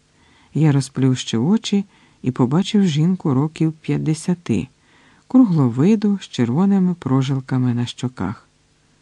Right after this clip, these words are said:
«Ви хотіли поселитися в готелі?» повторила вона. «Так», — сказав я і підвівся. З-за готелю визирало сонце, майже таке, як я щойно бачив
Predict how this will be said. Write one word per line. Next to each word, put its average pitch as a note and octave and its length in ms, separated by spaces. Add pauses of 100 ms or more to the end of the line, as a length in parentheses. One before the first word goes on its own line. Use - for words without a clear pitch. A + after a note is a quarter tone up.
(260)
«Ви D#3 140
хотіли F#3 520
поселитися F3 800
в E3+ 60
готелі?» F3 540 (240)
повторила A#2 540
вона. G#2+ 360 (840)
«Так», — D3 320
сказав D#3+ 420
я D3+ 320 (420)
і D3+ 100
підвівся. A2+ 720 (920)
З-за C#3+ 280
готелю A3+ 540 (320)
визирало D#3 540
сонце, A2+ 580 (520)
майже G3+ 320
таке, F3+ 380
як E3+ 280
я D#3+ 260
щойно D#3 520
бачив B2+ 540